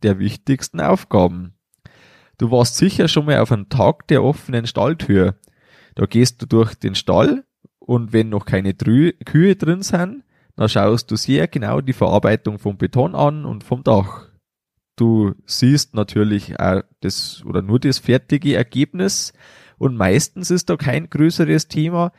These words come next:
dass der Weg dahin doch anstrengend war. Da steckt eine Or-, eine Menge Organisation dahinter und beim Umbau oft noch mehr als beim Neubau. Den Bereich rundherum,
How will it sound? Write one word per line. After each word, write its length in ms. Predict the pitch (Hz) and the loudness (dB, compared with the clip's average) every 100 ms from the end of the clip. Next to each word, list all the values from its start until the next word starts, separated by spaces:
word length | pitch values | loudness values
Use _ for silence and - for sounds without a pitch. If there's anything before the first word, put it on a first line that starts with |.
| _ _ _ - | _ _ _ -4
dass 400 | 131 147 - - | 0 0 -4 -2
der 240 | 147 - | -2 0
Weg 260 | 214 - - | -2 -4 0
dahin 500 | 110 113 107 95 95 123 _ _ | 0 2 -2 -4 -14 -18 _ _
doch 360 | 110 104 - _ _ _ - | -2 -2 -2 _ _ _ -4
anstrengend 640 | 101 101 95 92 92 90 | -2 -2 -2 -2 -2 -6
war. 320 | 87 85 95 - | -2 -2 -2 -6
Da 100 | 98 | -8
steckt 340 | 98 110 - 101 | -4 -4 -2 -4
eine 80 | - | 0
Or-, 240 | 101 110 - _ _ - | 2 0 -2 _ _ -6
eine 100 | 101 | -4
Menge 340 | 104 117 113 | -2 -2 0
Organisation 880 | 92 104 104 104 101 92 - 98 117 | 0 0 0 -2 -2 -2 -2 -2 0
dahinter 680 | 160 143 175 196 - 190 214 _ _ _ _ _ - | 0 0 0 -2 -2 -2 -4 _ _ _ _ _ -10
und 180 | 120 107 | -4 0
beim 160 | 101 | -2
Umbau 500 | - 160 202 165 143 | -2 -4 2 2 2
oft 220 | 170 - | -2 -4
noch 200 | 165 151 | -4 -4
mehr 380 | 143 147 156 156 - | -2 -2 0 -2 -2
als 200 | 143 - | -2 0
beim 220 | 151 147 | -2 0
Neubau. 540 | 113 101 90 92 95 - _ _ _ _ _ _ _ _ _ _ _ - | -2 0 -2 -4 -6 -10 _ _ _ _ _ _ _ _ _ _ _ 2
Den 220 | 127 139 | 2 4
Bereich 480 | 135 - 160 180 147 | 2 2 0 0 0
rundherum, 640 | 175 214 165 185 214 | 0 2 2 4 2